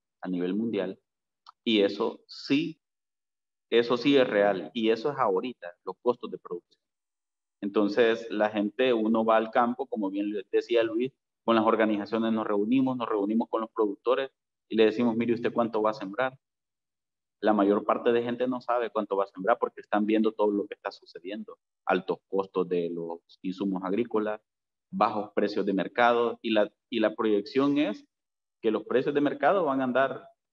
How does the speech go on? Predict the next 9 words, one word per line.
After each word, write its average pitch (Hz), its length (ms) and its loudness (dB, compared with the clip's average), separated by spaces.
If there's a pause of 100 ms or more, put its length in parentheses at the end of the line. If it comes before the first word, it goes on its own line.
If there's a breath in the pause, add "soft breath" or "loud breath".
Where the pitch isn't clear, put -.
(140)
como 120 220 0
en 117 80 -4
años 120 240 0
anteriores, 87 600 -6 (300)
abajo 113 340 4
de 101 80 4
los 95 120 -2
diez 95 140 -2
dólares. 110 400 -6